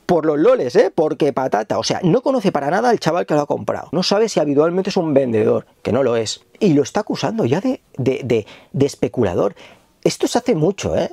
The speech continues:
Se hace mucho. Se hace mucho en las personas que tienen una opinión distinta en esto de los videojuegos.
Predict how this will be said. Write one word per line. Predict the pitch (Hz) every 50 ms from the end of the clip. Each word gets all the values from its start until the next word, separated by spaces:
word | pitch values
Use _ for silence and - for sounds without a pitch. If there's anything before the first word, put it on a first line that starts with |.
| - _ _ _ _ _
Se | - - 175
hace | 185 - 220
mucho. | 156 156 190 190 - 104 - - -
Se | - -
hace | 196 - 269
mucho | 214 190 - 277
en | 285
las | 214 -
personas | - 123 - - 151 170 220 247 240 - - - - - - _
que | - 143 107
tienen | 147 165 202 226
una | 220 185
opinión | 135 143 135 165 196 208
distinta | 190 151 - - 143 160 175 190 247 240 202 _ -
en | 170 127 123
esto | 147 - - 214 202
de | 185
los | 156 139 120
videojuegos. | 113 104 - - - - 120 165 165 - - -